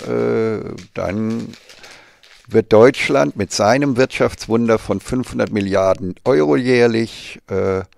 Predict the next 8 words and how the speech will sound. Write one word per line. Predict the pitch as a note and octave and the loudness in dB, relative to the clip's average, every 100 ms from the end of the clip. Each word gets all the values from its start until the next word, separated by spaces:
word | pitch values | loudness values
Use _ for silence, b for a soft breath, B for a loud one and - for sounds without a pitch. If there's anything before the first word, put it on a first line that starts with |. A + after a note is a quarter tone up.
| b b b b b b - | b b b b b b -8
sozusagen, | A#2+ G#2+ - G#2+ F2 - D#2 G2+ D3 E3+ F3+ | -4 -4 -4 -4 -4 -4 -4 -4 -4 -4 -6
ja, | F3+ E3 D#3+ | -2 0 2
das | B2 - | 2 -2
stolzeste | - A2+ A#2 - C3+ - D#3 | 4 6 6 4 -4 -2 -6
Schiff | - A#2 - - | 2 2 2 0
auf | G#2+ - - | 0 0 -2
Erden | A2 F#2+ F2 F2 | 4 4 2 -4
sein, | D#2+ E2 D2 B1+ B1+ | -2 -2 -2 -6 -16